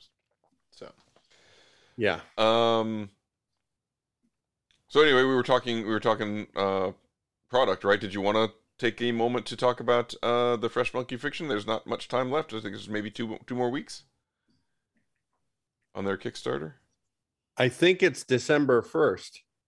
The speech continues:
Speaker 1: Oh, so we're really getting close.
Speaker 2: I think so. I think that's when it is.
Speaker 1: So where do you go to, to check that out? You can go to Fresh Monkey Fiction, or was it Big Bad Toy Store?
Speaker 2: Big Bad Toy Store is the exclusive, uh,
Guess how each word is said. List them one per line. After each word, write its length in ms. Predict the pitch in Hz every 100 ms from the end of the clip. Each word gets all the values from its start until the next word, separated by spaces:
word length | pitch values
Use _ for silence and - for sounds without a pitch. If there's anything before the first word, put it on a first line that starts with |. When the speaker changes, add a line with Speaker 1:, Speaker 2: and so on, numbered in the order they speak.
| -
Speaker 1:
Oh, 140 | 110 127
so 160 | 101
we're 80 | 92
really 220 | 107 117
getting 140 | 90 85
close. 360 | 90 87 - - _ _ _ _ _ _ _ _ -
Speaker 2:
I 60 | 92
think 340 | - 135 123
so. 420 | - 90 78 - -
I 40 |
think 220 | - 123 120
that's 200 | 95 -
when 140 | 87
it 100 | 82 80
is. 360 | 78 80 - _ _ _ _ _ _ _ - - - - _ _ _ _ _ _ _ _ _ _ _ _ _
Speaker 1:
So 120 | 110
where 120 | 123 147
do 60 |
you 60 | 151
go 140 | 147 143
to, 120 | 139 -
to 160 | 135
check 220 | 117 143 139
that 80 |
out? 100 | 135
You 100 | 135 139
can 100 | 120
go 120 | 160
to 80 | 156
Fresh 300 | 143 139 135
Monkey 240 | 135 131
Fiction, 560 | - 139 - 131 131 - _
or 380 | - 127 131 120
was 160 | 107 104
it 80 | 98
Big 140 | 113
Bad 200 | 117 117
Toy 140 | 123 131
Store? 300 | - 180 - _ _ _
Speaker 2:
Big 160 | 190 202
Bad 200 | 208 170
Toy 220 | 185 185
Store 300 | 175 165 147
is 200 | 139 127
the 140 | 135
exclusive, 1160 | 123 - - - 139 147 143 - 131 123 107 95
uh, 760 | 117 107 107 104 101 101 98